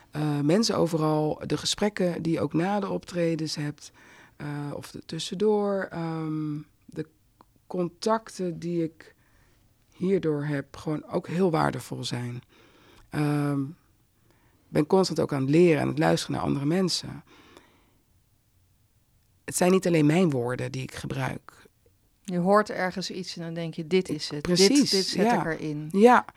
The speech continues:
Speaker 2: Ja.
Speaker 1: Ik hoor de hele tijd dingen.
Speaker 2: Ja.
Speaker 1: Ja. Dus ook met de columns schrijven. Dan ben je eigenlijk als een soort vat, open vat,
Speaker 2: <laughs>
Speaker 1: loop, ga je, <laughs> beweeg je door
Speaker 2: Ja.
Speaker 1: de,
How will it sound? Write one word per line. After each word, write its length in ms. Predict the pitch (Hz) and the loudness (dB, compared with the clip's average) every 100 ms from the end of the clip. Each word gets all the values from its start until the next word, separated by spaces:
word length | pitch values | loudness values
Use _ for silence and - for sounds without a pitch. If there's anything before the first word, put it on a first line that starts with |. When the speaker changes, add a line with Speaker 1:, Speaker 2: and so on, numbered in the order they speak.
| _ | _
Speaker 2:
Ja. 200 | 175 - - _ _ _ | -10 -10 -16 _ _ _
Speaker 1:
Ik 160 | - - | -8 -4
hoor 200 | 160 156 | 0 2
de 60 | |
hele 260 | 143 156 240 | 2 2 0
tijd 380 | 277 247 170 - | -2 -2 -4 -4
dingen. 400 | 160 151 139 135 | -2 -2 -2 -6
Speaker 2:
Ja. 140 | 185 185 | -2 0
Speaker 1:
Ja. 240 | 202 - - _ - - | 0 0 -6 _ -20 -14
Dus 140 | - - | -8 -4
ook 180 | - | -2
met 140 | 170 156 | -2 -4
de 60 | - | 0
columns 480 | 208 214 147 139 - | 4 4 4 0 -2
schrijven. 440 | 147 143 143 156 | -4 -6 -6 -6
Dan 80 | 151 | -2
ben 100 | 156 | -2
je 60 | |
eigenlijk 440 | 151 175 208 170 - _ _ _ _ _ _ _ _ _ _ - | -2 -2 -4 -6 -12 _ _ _ _ _ _ _ _ _ _ -12
als 200 | 156 165 | -8 -6
een 80 | |
soort 380 | 147 151 135 - - | -6 -6 -6 -8 -16
vat, 640 | - - 180 - - - _ _ | -14 -4 -2 -2 -8 -10 _ _
open 360 | - 165 - 135 | -4 -4 -4 -8
vat, 400 | 117 165 160 - | -4 -4 -4 -2
Speaker 2:
<laughs> 40 | |
Speaker 1:
loop, 220 | 202 147 139 | 0 0 -2
ga 120 | 156 | -2
je, 200 | 143 135 | 0 0
<laughs> 40 | 139 | 4
beweeg 320 | 165 214 - | 6 6 2
je 100 | 143 | -2
door 180 | 139 131 | 2 2
Speaker 2:
Ja. 40 | 127 | 0
Speaker 1:
de, 320 | 123 127 | -2 -4